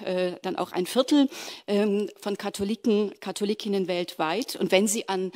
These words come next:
Europa denken, leben auch nur knapp ein Viertel hier der Katholiken weg und Katholikinnen weltweit in Europa. Die große Zahl, das ist der amerikanische Kontinent und da vor allem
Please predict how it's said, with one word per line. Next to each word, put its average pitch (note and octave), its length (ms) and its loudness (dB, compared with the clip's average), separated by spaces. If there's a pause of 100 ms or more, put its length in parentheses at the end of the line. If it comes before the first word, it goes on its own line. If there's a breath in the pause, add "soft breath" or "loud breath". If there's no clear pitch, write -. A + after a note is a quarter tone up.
(240 loud breath)
Europa F#3+ 720 0
denken, E3 520 -6 (220 soft breath)
leben G3+ 380 2
auch C4+ 400 4
nur E3 340 0 (100)
knapp F#3 440 -6 (140)
ein F#3+ 200 -4
Viertel A3 520 -2 (720 loud breath)
hier F3+ 180 -4
der E3 300 -4 (840)
Katholiken G#3 640 -2
weg F3 180 2
und F#3+ 140 -4
Katholikinnen G#3 720 -2
weltweit F#3 920 2
in B3 340 8
Europa. E3 640 -6 (460 loud breath)
Die G3+ 80 4
große D4 440 8
Zahl, A3+ 540 2 (140)
das G3 240 -4
ist - 420 -6
der F3+ 140 -6
amerikanische G#3 640 -4
Kontinent G3+ 580 -2
und G3 160 -2
da F#3 100 2
vor - 220 -6
allem A3+ 320 4